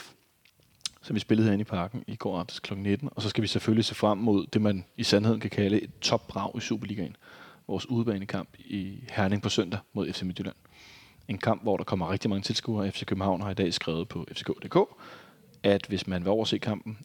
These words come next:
i udebaneafsnittet, så skal man til at skynde sig, for der har faktisk været udsolgt, ligesom der er på resten af stadion, hvor de har oprettet venteliste til eventuelt ubenyttede sæsonkort eller billetter. Det er,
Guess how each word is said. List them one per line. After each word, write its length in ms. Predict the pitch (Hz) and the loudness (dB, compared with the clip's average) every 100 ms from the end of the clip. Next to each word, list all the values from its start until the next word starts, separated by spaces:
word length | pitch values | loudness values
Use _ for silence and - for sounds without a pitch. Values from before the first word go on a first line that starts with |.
| - | -6
i 180 | 95 | -4
udebaneafsnittet, 580 | 104 107 104 98 110 101 | -2 -2 -2 -4 -4 -2
så 120 | 104 | 2
skal 140 | 101 101 | 2 0
man 100 | 87 | -2
til 100 | 71 | -2
at 60 | |
skynde 220 | - 104 107 | -2 -2 -2
sig, 100 | 123 | -6
for 140 | - 104 | -4 -4
der 60 | |
har 100 | 92 | -2
faktisk 280 | 87 98 101 | -2 -2 -2
været 100 | 101 | -2
udsolgt, 400 | 101 - 104 - | -2 -2 -4 -4
ligesom 200 | 95 98 | -6 -6
der 100 | 92 | -4
er 80 | 87 | -6
på 240 | - 101 - _ _ | -6 -12 -12 _ _
resten 300 | - 92 - | -2 -2 0
af 60 | 123 | 2
stadion, 300 | - 156 117 | 4 4 2
hvor 100 | 113 | -4
de 100 | 107 | -2
har 80 | 104 | 0
oprettet 360 | 104 107 95 98 | 0 0 0 2
venteliste 540 | 107 143 139 120 131 - _ - - - _ | 4 4 4 2 -4 -12 _ -20 -20 -20 _
til 480 | - 117 104 101 95 | 2 4 4 2 0
eventuelt 340 | 107 120 117 | 0 2 2
ubenyttede 500 | 123 120 117 113 113 | 2 2 2 2 0
sæsonkort 540 | - - 110 110 127 113 | 0 -2 -2 -2 -6 -4
eller 120 | 101 | -4
billetter. 300 | 104 101 107 - _ | -4 -4 -6 -10 _
Det 180 | - 107 | -6 -4
er, 380 | 110 107 101 98 | -4 -6 -6 -8